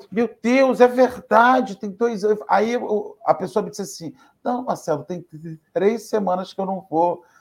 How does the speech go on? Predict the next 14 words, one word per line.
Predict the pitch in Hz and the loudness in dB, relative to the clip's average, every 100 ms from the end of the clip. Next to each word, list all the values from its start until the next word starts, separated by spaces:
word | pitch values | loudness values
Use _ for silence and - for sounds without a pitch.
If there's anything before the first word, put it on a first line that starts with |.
| _ _ - | _ _ -12
Eu | 151 | -8
disse | 196 | -8
assim, | - 160 - | -8 -10 -4
"Refaz | 160 180 208 208 | -2 2 2 2
suas | 220 202 | 0 -6
contas." | - 190 202 196 - - - _ _ _ _ _ | -6 2 2 2 -4 -4 -10 _ _ _ _ _
"Tem | - | -20
sete." | - - 190 180 - - - - - _ _ _ _ _ - 220 - _ _ _ - - | -18 2 8 8 6 -4 -18 -18 -18 _ _ _ _ _ -8 -8 -8 _ _ _ -20 -10
"É | - | -6
verdade." | 240 247 - 220 226 254 254 254 185 135 - _ _ - | -2 -2 4 8 10 10 8 4 -2 -2 -4 _ _ -2
E | 220 | 2
assim, | 247 240 | 2 4
a | 226 | 2
gente | 247 - - | 2 -2 -16